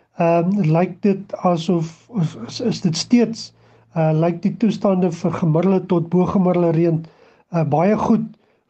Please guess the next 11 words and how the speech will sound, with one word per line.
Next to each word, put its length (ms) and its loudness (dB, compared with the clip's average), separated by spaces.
van 120 0
die 120 2
laaste 480 0
deel 220 4
Oktober, 640 0
maar 160 -2
veral 420 0
November, 640 2
Desember 540 0
en 140 0
Januarie. 640 0